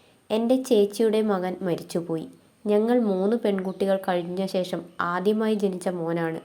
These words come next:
അത്." കഴിഞ്ഞ ഒക്ടോബർ ഇരുപതിനാണ് സംഭവം നടക്കുന്നത്.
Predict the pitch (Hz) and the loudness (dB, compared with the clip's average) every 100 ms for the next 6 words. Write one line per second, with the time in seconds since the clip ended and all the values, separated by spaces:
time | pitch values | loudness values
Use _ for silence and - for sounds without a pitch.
0 | - 156 160 - - _ _ _ _ _ | -8 -6 -6 -8 -20 _ _ _ _ _
1 | _ _ _ _ _ _ _ _ - 233 | _ _ _ _ _ _ _ _ 0 4
2 | 240 254 262 - 208 - 220 220 226 - | 6 6 2 2 0 0 0 0 -2 -6
3 | - 180 185 208 220 202 185 180 170 156 | -6 -2 4 4 4 2 0 -4 -4 -2
4 | 170 180 175 165 - 165 160 165 - - | -2 -2 -2 -4 -4 -2 -2 -4 -8 -20